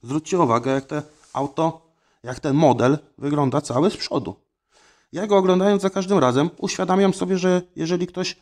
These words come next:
mnie za pomocą jakiegoś king size'u czy coś w podobie pomniejszyłby do tych rozmiarów, właśnie te czterdzieści trzy razy w dół i bym stanął obok tego auta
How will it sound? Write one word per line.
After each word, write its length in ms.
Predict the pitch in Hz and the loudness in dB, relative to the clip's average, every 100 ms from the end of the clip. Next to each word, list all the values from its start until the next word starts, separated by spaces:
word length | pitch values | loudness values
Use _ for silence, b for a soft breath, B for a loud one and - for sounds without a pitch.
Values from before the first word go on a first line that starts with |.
| - | -8
mnie 280 | 202 143 185 | 0 2 2
za 120 | 156 | 2
pomocą 360 | 151 156 151 | 0 0 0
jakiegoś 480 | 151 151 151 143 - _ - | -2 0 0 0 -2 _ -8
king 240 | 139 131 | -6 -4
size'u 400 | - 165 - 131 | -2 -2 -4 -6
czy 260 | - 135 113 - | -4 -4 -4 -8
coś 180 | - 123 | -14 -14
w 60 | - | -10
podobie 420 | 127 147 156 143 B B _ | -2 2 4 2 B B _
pomniejszyłby 560 | 143 143 165 165 160 156 | -2 0 0 -2 -4 -6
do 100 | 151 | -6
tych 260 | 147 147 - | -10 -10 -6
rozmiarów, 500 | 156 151 143 135 127 | -6 0 0 0 -2
właśnie 220 | 135 131 | -4 -8
te 100 | 135 | -10
czterdzieści 600 | - 131 143 143 - 139 _ - | -10 -10 -10 -10 -14 -16 _ -16
trzy 200 | - 160 | -6 -2
razy 300 | 147 131 127 - b b b b b b - | 0 0 -2 -6 b b b b b b -18
w 60 | 156 | -8
dół 480 | 151 107 151 - _ _ _ _ _ _ _ _ _ _ _ _ _ | 0 2 2 -4 _ _ _ _ _ _ _ _ _ _ _ _ _
i 100 | 139 | -6
bym 120 | 143 | -4
stanął 280 | 143 180 180 | -2 -2 0
obok 200 | 175 170 | 0 -4
tego 220 | 175 160 | -4 0
auta 300 | 113 107 139 | 2 0 -4